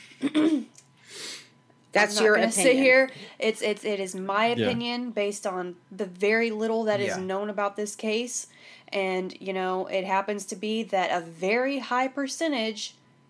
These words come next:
Speaker 1: of missing or murdered partners' spouses, the other partner had something to do with it. Very high
Speaker 2: Yes.
Speaker 1: percentage.
Speaker 4: You do find that
Speaker 1: Like,
Speaker 4: to be the way, yeah.
Speaker 1: it's like
Speaker 3: Yeah.
Speaker 1: nine out of ten.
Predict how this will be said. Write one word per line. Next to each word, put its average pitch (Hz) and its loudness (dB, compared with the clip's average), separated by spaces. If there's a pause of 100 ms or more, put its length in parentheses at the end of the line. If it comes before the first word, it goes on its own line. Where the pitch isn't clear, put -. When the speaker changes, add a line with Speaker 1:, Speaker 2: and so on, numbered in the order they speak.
(460)
Speaker 1:
of 196 0
missing 220 -2
or 226 -2
murdered 226 -2
partners' 220 0
spouses, 254 -2 (840)
the - 2
other 202 0
partner 190 -4
had 170 -8
something 165 -10
to 165 -10
do 156 -12
with - -14
it. - -12 (500)
Very 233 4
high 196 0
Speaker 2:
Yes. 160 -4
Speaker 1:
percentage. 160 -8
Speaker 4:
You 139 -8
do 143 -4
find 135 -6
that 160 0
Speaker 1:
Like, 190 2
Speaker 4:
to - -14
be 113 -10
the 107 -12
way, 107 -8
yeah. 98 -14 (1300)
Speaker 1:
it's 208 -8
like 208 0
Speaker 3:
Yeah. 190 -6
Speaker 1:
nine 220 0
out 220 2
of 208 0
ten. - -14